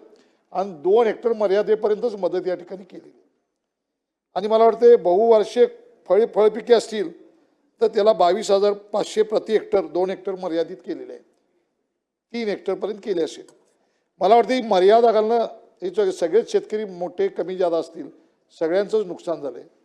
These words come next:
परंतु मला सांगायला या ठिकाणी दुर्दैवानं वाटतंय की यंदा जो पाऊस झाला, त्या ठिकाणी पिकंच्या पिकं पाण्याखाली गेली. जिथं पूर आला नाही, तिथं सहा, सहा महिन्यामुळं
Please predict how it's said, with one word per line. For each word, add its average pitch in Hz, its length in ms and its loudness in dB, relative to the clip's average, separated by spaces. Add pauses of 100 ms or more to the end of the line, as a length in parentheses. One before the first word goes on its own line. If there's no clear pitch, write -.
(440)
परंतु 190 180 -4
मला 226 480 4 (220)
सांगायला 226 920 2 (720)
या 185 60 -2
ठिकाणी 202 260 -4
दुर्दैवानं 220 460 2
वाटतंय 175 400 -6 (840)
की 254 400 0 (340)
यंदा 190 320 2
जो 247 120 4
पाऊस 240 320 2
झाला, 220 400 4 (1200)
त्या 220 140 6
ठिकाणी 226 360 0
पिकंच्या 226 480 0
पिकं 233 280 0
पाण्याखाली 220 540 0
गेली. 214 300 -8 (840)
जिथं 226 200 4
पूर 262 300 0
आला 262 240 6
नाही, 214 180 -2
तिथं 190 380 -8
सहा, 185 220 0
सहा 240 180 2
महिन्यामुळं 233 580 4